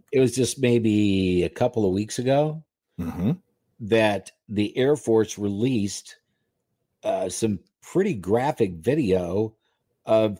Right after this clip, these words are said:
Speaker 1: things that were flying next to them. Did you see that?
Speaker 2: Well, actually, it was just a few weeks ago they released the big report that was mandated by Trump as he left office.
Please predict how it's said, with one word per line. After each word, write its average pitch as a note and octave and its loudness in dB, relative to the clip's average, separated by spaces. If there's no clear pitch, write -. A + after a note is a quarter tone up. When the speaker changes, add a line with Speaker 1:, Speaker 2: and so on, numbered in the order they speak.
Speaker 1:
things C#3 2
that C3 -2
were A#2 4
flying A#2+ -2
next A2+ -2
to C#3 -2
them. D#3+ 0
Did A2+ 0
you F3 0
see F3 -2
that? F3+ -2
Speaker 2:
Well, C3 4
actually, A2+ 2
it A#2+ 2
was A2 0
just - -4
a - -4
few A#2 2
weeks A#2+ 0
ago G#2+ 0
they G2+ 2
released F#2+ -2
the - -6
big F2+ -2
report - -2
that G#2 -4
was F#2+ -8
mandated F#2+ -2
by F2+ -2
Trump C#3 -2
as D#2+ -6
he F2+ -6
left F2 -4
office. - -4